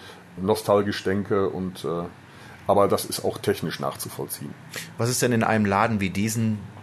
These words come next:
Speaker 2: so, sage ich mal, deine Lieblingsnische, dein Steckenpferd?
Speaker 1: Also ich bin schon der HiFi-Mann, auch, äh, bis zum gewissen Punkt auch noch der Analogmann,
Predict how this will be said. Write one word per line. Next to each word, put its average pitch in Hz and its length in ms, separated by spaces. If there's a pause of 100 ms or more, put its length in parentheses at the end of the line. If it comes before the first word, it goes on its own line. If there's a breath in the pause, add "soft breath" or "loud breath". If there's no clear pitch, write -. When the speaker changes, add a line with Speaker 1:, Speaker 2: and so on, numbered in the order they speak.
(220)
Speaker 2:
so, 98 360
sage 98 260
ich 92 140
mal, 92 140
deine 101 220
Lieblingsnische, 90 720
dein 87 200
Steckenpferd? 80 680 (1000 loud breath)
Speaker 1:
Also 127 180
ich - 160
bin 151 180
schon 160 560 (420)
der 110 360 (400)
HiFi-Mann, 143 840 (460)
auch, 135 320 (260)
äh, 110 220 (200)
bis 110 440
zum 147 160
gewissen 139 280
Punkt 147 300
auch 113 180
noch 156 160
der - 140
Analogmann, 131 760